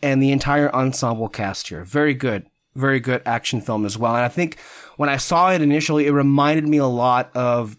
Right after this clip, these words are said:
you know, the Gladiators and Bravehearts of, you know, days past for sure. Um, I also wanna shout out Thor: Love and Thunder.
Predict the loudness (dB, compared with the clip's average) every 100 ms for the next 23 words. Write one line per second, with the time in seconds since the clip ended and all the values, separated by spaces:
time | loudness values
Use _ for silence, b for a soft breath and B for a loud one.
0 | _ -2 0 0 -4 B B -8 -2 0
1 | 2 2 2 2 0 0 -2 0 -2 -2
2 | -4 -4 -6 -6 -6 -4 -4 -4 -8 -2
3 | -2 -2 -2 -2 -2 -6 -10 -8 -6 -6
4 | -8 -14 _ _ _ _ _ _ _ -8
5 | -2 2 4 2 2 0 0 0 2 2
6 | -2 -2 0 2 2 2 0 0 0 2
7 | 0